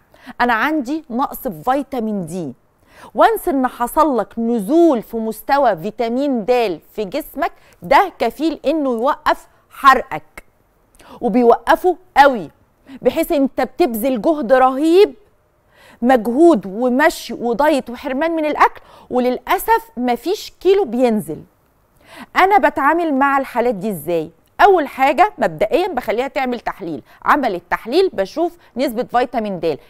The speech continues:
لقيتها قليله، على طول بديها دواء فيتامين د تعويضي، حقن وقراص،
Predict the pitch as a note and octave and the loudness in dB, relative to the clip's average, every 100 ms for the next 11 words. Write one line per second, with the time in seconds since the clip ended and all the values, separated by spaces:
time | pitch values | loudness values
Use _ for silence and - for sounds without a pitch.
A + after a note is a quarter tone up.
0 | - G3 B3 - B3+ F#3+ G3+ G#3 E4 G#4 | -8 -2 -2 0 -6 -2 0 2 0 0
1 | - - G#3 G#3 C#4 F#4 F4+ A3 F3 D#3+ | -6 -2 -2 -2 0 0 2 0 -4 -6
2 | A#3 B3+ G3+ - D#3+ C4 A3+ D#3+ A3+ C4+ | -4 -4 -4 -6 -2 0 0 -2 -4 -4
3 | - G#3 G3+ F#3+ A#3 G3 - A3 G3+ G3+ | -4 -6 -6 -2 0 0 0 2 2 2
4 | C4+ D#4 F4+ G4 - _ - E4+ F#4 G4+ | 0 0 0 0 -4 _ 0 2 4 2
5 | F#4+ - - A#3 - C4 F4+ | 0 -8 -2 0 2 4 4